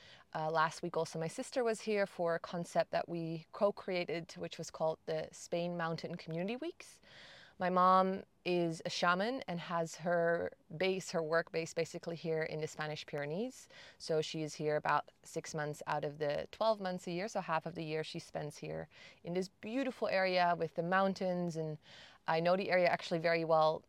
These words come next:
too, because I used to come here a lot, probably from, like, ten years of age, almost every summer. We would come here and camp. So I'm familiar with the area.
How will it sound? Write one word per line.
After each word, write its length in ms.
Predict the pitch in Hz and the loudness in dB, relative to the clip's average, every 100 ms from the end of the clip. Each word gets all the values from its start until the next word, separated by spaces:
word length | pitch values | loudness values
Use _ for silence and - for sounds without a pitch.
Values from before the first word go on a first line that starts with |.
| _ | _
too, 420 | - - 202 269 269 | -6 0 0 0 -2
because 320 | 196 - 170 | -6 -4 -2
I 60 | |
used 300 | 165 165 160 | -2 -4 -6
to 60 | 170 | -6
come 200 | - 170 | -6 -6
here 440 | 160 165 156 151 151 - _ - | -4 -2 0 0 -2 -12 _ -4
a 80 | 165 | 0
lot, 300 | 165 139 - - | 4 4 2 -4
probably 260 | 196 185 | -2 -2
from, 380 | 165 160 156 151 170 - _ - | -4 -4 -4 -4 -10 -18 _ -6
like, 300 | - - - | -6 -6 -12
ten 240 | - 170 165 | -8 -4 0
years 260 | 165 160 | 0 0
of 100 | 151 | 0
age, 400 | 151 135 151 - - | -2 -4 -8 -12 -8
almost 380 | 160 156 160 - | -4 -4 -4 -4
every 240 | 147 151 | -4 -4
summer. 400 | - 151 147 156 - - - | -6 -4 -4 -6 -12 -18 -8
We 120 | 170 | -4
would 180 | 165 165 | -4 -4
come 220 | 180 160 | -6 -4
here 240 | 156 151 | -2 -2
and 120 | 143 147 | -2 -4
camp. 400 | 220 220 214 - - - - | -2 -2 -2 -6 -14 -20 -20
So 160 | - 175 | -4 0
I'm 240 | 160 160 - | 0 -2 -4
familiar 440 | - 202 269 247 | -2 0 2 2
with 140 | 185 - | 0 -2
the 160 | 175 | -2
area. 420 | 139 147 147 185 | 0 0 -2 -6